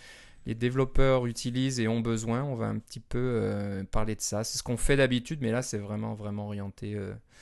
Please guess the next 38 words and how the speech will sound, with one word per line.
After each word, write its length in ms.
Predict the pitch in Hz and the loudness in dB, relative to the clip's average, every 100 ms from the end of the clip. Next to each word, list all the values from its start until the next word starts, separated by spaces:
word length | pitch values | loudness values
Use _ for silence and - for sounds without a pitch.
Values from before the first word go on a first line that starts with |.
| - - - - - - - | -20 -20 -20 -20 -20 -20 -12
euh, 240 | 98 90 - - - 127 | -8 -8 -8 -10 -12 -10
outils 440 | 110 - 127 131 | -10 -8 -2 0
et 60 | 110 | 0
puis, 300 | - 104 98 | 4 4 4
euh, 180 | 92 | -4
petite, 180 | 90 - _ _ | -8 -14 _ _
petite 180 | - - | -12 -8
technologie 560 | 110 - 104 101 101 107 | -8 -2 -2 -2 -4 0
pour 140 | 110 | 2
les 80 | 104 | 2
développeurs. 560 | 98 95 98 87 85 - - | 0 -4 -4 -4 -6 -10 -10
Donc, 180 | 110 - | -8 0
on 60 | 139 | 4
va 80 | |
commencer 400 | 143 151 151 - | 4 4 2 2
par 320 | 165 139 127 123 | 4 6 6 6
une, 180 | 120 | 4
euh, 460 | 113 107 104 104 101 - _ | 4 6 6 4 0 -4 _
tech 220 | - 160 165 | -2 0 0
note, 400 | 165 196 - 113 | 0 0 -4 -4
les 100 | 107 | -4
fameuses 540 | - 117 120 117 104 - | -2 0 2 0 -2 -4
T 220 | - 139 | -8 -6
N 460 | 107 131 131 127 117 | 0 2 2 0 -2
de, 220 | 104 101 | -2 -2
d'Apple. 520 | 98 104 - 135 170 | 0 2 4 4 2
Donc, 300 | 135 107 - | -4 -6 -4
euh, 180 | 104 98 | -2 -2
régulièrement, 640 | 101 113 117 113 110 117 123 | -4 -6 -2 0 0 -2 -4
quand 180 | 110 | -4
Apple 380 | 107 107 120 123 | -4 0 0 0
veut 300 | 107 107 107 | 0 -4 -4
communiquer 540 | - 127 127 131 147 143 | -2 -2 0 -2 -2 -4
quelque 260 | 123 139 | -4 -4
chose 320 | 127 151 147 | -4 -4 -4
avec 200 | 135 127 | -4 -4
les 80 | 135 | -2
développeurs, 640 | 123 120 123 - 151 170 | -2 0 -2 0 -2 -2